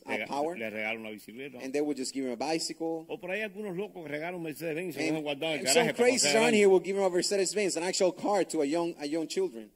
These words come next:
Speaker 2: Eso es un padre que nunca tuvo niñez.
Speaker 1: But that's a father that never had that instruction.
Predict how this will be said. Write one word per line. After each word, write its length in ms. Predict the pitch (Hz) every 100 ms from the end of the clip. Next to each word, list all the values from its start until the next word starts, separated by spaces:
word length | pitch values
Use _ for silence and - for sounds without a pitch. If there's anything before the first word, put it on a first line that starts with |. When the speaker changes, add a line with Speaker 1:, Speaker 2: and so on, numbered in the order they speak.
| -
Speaker 2:
Eso 200 | 110 127
es 40 |
un 80 | 117
padre 260 | 120 113 117
que 100 | 110
nunca 280 | 101 104 101
tuvo 260 | 101 98 98
niñez. 300 | 98 117 127 _ -
Speaker 1:
But 100 | 127
that's 180 | 139 139
a 80 |
father 380 | - 139 151 147
that 160 | 131 131
never 240 | 139 143
had 400 | - 123 139 135
that 100 | 127
instruction. 540 | 127 - 143 151 -